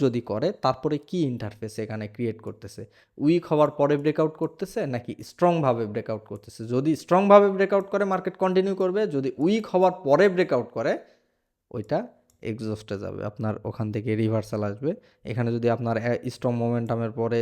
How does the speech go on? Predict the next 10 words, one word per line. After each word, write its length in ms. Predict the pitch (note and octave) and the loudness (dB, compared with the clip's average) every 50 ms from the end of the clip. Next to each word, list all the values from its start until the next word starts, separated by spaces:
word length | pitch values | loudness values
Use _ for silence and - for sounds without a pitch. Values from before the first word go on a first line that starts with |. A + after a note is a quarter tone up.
| A2 A2+ | -2 -2
দুইটা, 200 | A#2+ A#2 A#2+ A#2+ A2+ - | -6 -4 -4 -4 -4 -4
তিনটা, 200 | A#2+ A2+ A2 B2 - | -6 -6 -6 -6 -6
চারটা 240 | A#2 A2 - - A2 - | -6 -6 -6 -8 -8 -6
ক্যান্ডেলের 380 | A#2 A2+ A2 A2+ A2+ A2+ A2 G#2 - | -6 -6 -4 -4 -4 -4 -6 -6 -6
পরে 160 | A#2 G#2+ A2 G#2+ A2 | -6 -4 -4 -4 -6
একটা 140 | - - A2+ - | -6 -8 -8 -6
ক্যান্ডেল 280 | A#2+ A2+ A2 A2 A2 A2 G#2+ A2+ | -6 -6 -4 -4 -6 -4 -4 -4
রেড 180 | A2 A2 G#2+ A2+ | -4 -2 -2 -4
আসছে, 180 | A2 - - A#2 G#2+ - | -6 -6 -8 -10 -8 -6
পরবর্তী 360 | A2+ A2 G#2+ A2 G#2+ G#2+ A2+ | -6 -4 -4 -6 -6 -6 -6